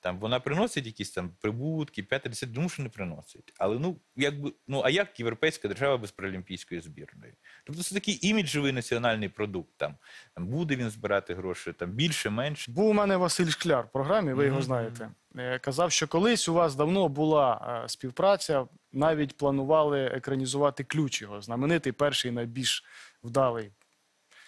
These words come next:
Speaker 2: е, роман, який став бестселером. Потім «Чорний ворон» був, зараз у нього «Чорне сонце». Е, нема у вас такого бачення, що можна з кимось із,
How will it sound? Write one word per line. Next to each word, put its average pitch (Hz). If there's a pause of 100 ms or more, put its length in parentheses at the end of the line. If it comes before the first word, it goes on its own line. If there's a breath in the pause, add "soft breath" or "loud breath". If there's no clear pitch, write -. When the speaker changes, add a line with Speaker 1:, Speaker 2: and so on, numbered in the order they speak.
(320 loud breath)
Speaker 2:
е, 117
роман, 151
який 135
став 127
бестселером. 117 (580 soft breath)
Потім 131 (480)
«Чорний 123
ворон» 190
був, 151
зараз 139
у -
нього 127
«Чорне 123
сонце». 180 (720 soft breath)
Е, 127 (360)
нема 180
у -
вас 226
такого 135
бачення, 127
що -
можна 123
з -
кимось 131
із, 123